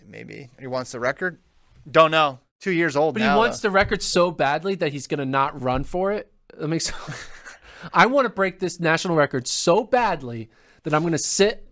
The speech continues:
Speaker 2: on my couch and watch someone do it with
Speaker 1: Yeah.
Speaker 2: my name on their piece of paper.
Speaker 1: Yeah.
Speaker 2: Makes no sense.
Speaker 1: All right. Uh,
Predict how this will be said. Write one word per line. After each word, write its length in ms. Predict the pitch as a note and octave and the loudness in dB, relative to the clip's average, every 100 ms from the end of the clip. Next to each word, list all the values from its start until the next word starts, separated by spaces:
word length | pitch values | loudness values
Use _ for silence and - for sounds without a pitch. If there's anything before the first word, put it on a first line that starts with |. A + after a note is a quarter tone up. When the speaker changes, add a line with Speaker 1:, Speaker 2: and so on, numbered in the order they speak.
| _ - | _ -4
Speaker 2:
on 120 | E3+ | 0
my 100 | F#3+ | 0
couch 400 | F#3 D3+ C#3 - | 4 4 4 -4
and 120 | C#3+ | 0
watch 240 | C#3 C3+ - | 0 0 -2
someone 340 | D3 C3+ B2 - | -2 -2 -6 -2
do 200 | D3 B2+ | 0 0
it 120 | B2 | -2
with 140 | C#3 - | -6 -4
Speaker 1:
Yeah. 40 | |
Speaker 2:
my 120 | C3+ | -2
name 360 | B2 C3+ C#3+ B2 | 0 0 0 -2
on 140 | A#2 | -4
their 100 | C3 | -8
piece 300 | C3 - B2+ | -10 -12 -12
of 100 | C3+ | -8
paper. 380 | C3 B2+ - - _ B2+ | -8 -10 -14 -20 _ -20
Speaker 1:
Yeah. 120 | F2+ _ - - - | -20 _ -20 -20 -16
Speaker 2:
Makes 180 | F3 F3 | -14 -14
no 80 | |
sense. 360 | - - - - _ _ - - - _ _ _ _ _ _ _ _ _ _ | -16 -18 -20 -20 _ _ -20 -20 -20 _ _ _ _ _ _ _ _ _ _
Speaker 1:
All 120 | E3+ | 4
right. 220 | D#3 A#2 - _ _ - | 4 0 -8 _ _ 0
Uh, 640 | D#3+ E3 E3+ F3 F3 E3+ | 2 4 4 2 0 -2